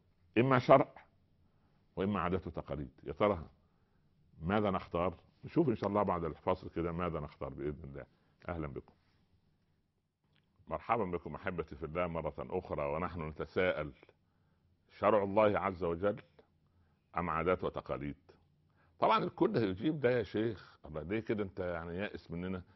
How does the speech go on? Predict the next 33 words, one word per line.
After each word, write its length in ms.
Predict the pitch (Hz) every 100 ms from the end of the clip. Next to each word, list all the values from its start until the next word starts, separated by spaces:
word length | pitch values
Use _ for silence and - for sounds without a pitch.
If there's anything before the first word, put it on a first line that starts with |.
| _
لا 200 | - 127
طبعًا 320 | 135 147 139 113
شرع 280 | 131 127
الله، 360 | 107 107 113 98 - _ _ _ -
طب 80 |
عايزين 240 | 92 104 117
ننفذ. 380 | 113 113 - - _ _ _ _ _
لا 80 | 98
يا 100 | 123
شيخ، 280 | 107 117 -
أصل 180 | - 90
القضية 300 | - 92 113
مش 180 | 101 -
كده، 240 | 87 - _ _ _
ونتفلسف 720 | 85 92 - 92 - - - - _ _ _
ونلف 320 | 78 87 98 92
وندور 400 | 90 87 78 - - _ _ -
ونجيب 280 | 80 104
أسئلة 420 | - - - 78 - _ _ -
وحالات. 560 | 76 98 101 95 78 -
أصل 180 | - 82
في، 100 | 92
خلي 240 | - 90
بالك، 280 | 92 120 82 _ -
أنا 120 | 78
بنت 200 | 101 -
أخويا 180 | - 110
لما 140 | 98
تزوجت 460 | 78 73 82 90 78 - _ _ -
ولم 280 | 90 104
يكتبوا 340 | 98 - 110 95
لها 160 | 95
مؤخر، 440 | 85 78 82 -